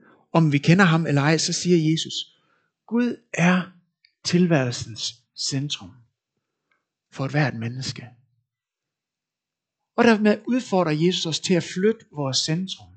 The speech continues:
fra os selv og over til ham. Gud skabte verden i kærlighed. Han har skabt dig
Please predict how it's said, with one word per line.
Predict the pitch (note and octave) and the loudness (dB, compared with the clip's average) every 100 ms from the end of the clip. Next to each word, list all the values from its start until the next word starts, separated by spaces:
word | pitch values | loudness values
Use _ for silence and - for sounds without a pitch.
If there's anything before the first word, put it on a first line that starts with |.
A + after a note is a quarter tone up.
| _ _ _ _ _ - | _ _ _ _ _ -14
fra | A#2+ G#2 | -6 -6
os | |
selv | A2 - A3 - - _ _ _ _ _ | -4 2 2 2 -8 _ _ _ _ _
og | - - | -18 -10
over | E3+ D3 | -6 -6
til | C3 A#2 | -8 -10
ham. | G#2 F2 - _ _ _ _ _ _ _ _ _ _ _ _ _ _ _ _ _ _ _ _ _ - | -10 -12 -14 _ _ _ _ _ _ _ _ _ _ _ _ _ _ _ _ _ _ _ _ _ -6
Gud | G#3 A#3 | -2 -2
skabte | - C#3+ C3+ C#3 | 0 -2 -2 -6
verden | B2 B2+ C#3 A2+ - | -4 -4 -4 -8 -12
i | |
kærlighed. | C#3+ A2+ A#2 A2 G#2 - _ _ _ _ _ _ _ _ _ | -10 -6 -6 -8 -12 -18 _ _ _ _ _ _ _ _ _
Han | - | -6
har | C3 | -4
skabt | - C3 B2+ - | -4 -6 -8 -4
dig | B2+ F3+ G#3 F#3+ | 0 0 -2 -6